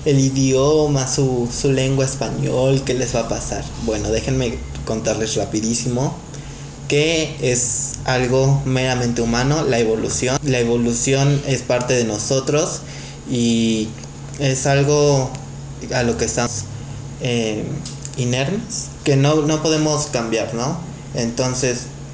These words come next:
traigo esto a, a la mesa porque es muy necesario hablar de, de,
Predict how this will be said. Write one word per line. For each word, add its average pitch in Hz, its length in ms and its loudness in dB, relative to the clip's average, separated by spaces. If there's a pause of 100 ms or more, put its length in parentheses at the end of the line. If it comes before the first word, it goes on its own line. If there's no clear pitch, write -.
traigo 147 460 4
esto 131 580 0
a, 113 400 -2
a 117 40 0
la 110 120 0
mesa 113 520 -2 (580)
porque 120 580 0 (160)
es 135 300 0
muy 151 220 4
necesario 139 640 2
hablar 120 440 0
de, 117 320 2 (400)
de, 113 720 2